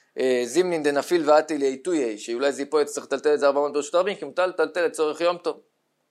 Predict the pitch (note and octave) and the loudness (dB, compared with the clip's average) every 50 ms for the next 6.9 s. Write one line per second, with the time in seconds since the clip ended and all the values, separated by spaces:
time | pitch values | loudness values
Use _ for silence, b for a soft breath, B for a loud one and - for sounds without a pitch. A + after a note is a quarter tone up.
0 | _ _ b b b b b b b b b b b b b b b b b b | _ _ b b b b b b b b b b b b b b b b b b
1 | b b b _ _ _ G#2+ A#2 A2+ A2 A2 A2+ A2+ A2+ A2 A2 A2 A2 G#2+ A2+ | b b b _ _ _ -2 0 0 2 2 0 0 -2 -2 -2 -2 -4 -4 -6
2 | - B2+ B2+ - C3+ B2 B2+ B2 D#3 F#3+ F#3 E3 C3+ A#2 A2+ A2 A2+ G#2 A2 G#2 | -8 -8 -2 -2 0 2 2 2 2 0 0 0 0 -4 -8 -10 -10 -12 -12 -14
3 | - B2 - G#2 G2+ - - E3+ E3+ E3 D3 - D#3 D3 C#3 C3 B2+ C3+ B2+ A#2 | -12 -8 -6 -6 -6 -4 -6 -4 -4 -4 -4 -4 -2 -2 -2 -2 -2 -6 -10 -8
4 | - B2 A#2 A2+ G#2+ - _ _ _ _ _ _ _ _ _ _ _ _ _ _ | -10 -10 -10 -10 -14 -18 _ _ _ _ _ _ _ _ _ _ _ _ _ _
5 | _ _ _ _ _ _ _ _ _ _ _ _ _ b b b b b b b | _ _ _ _ _ _ _ _ _ _ _ _ _ b b b b b b b
6 | b b G#2 G#2+ A#2 C#3+ D#3 D#3+ D#3+ E3+ D3 C3 A#2+ A2+ A2+ B2+ - | b b -12 -10 0 0 0 2 2 0 -2 -2 -4 0 0 0 0